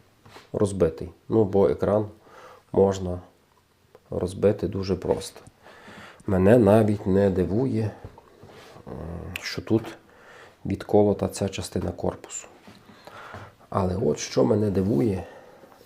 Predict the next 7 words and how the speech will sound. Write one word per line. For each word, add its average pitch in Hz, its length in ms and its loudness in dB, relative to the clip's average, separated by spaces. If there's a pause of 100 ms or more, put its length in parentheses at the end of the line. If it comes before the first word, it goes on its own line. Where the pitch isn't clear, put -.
(480)
це, 98 240 -4
блін, 92 500 -2
отака 92 400 -8
штука. - 480 -10 (4000)
Закручений 107 880 2
наскрізь 90 760 -4 (800)
болт. - 420 -4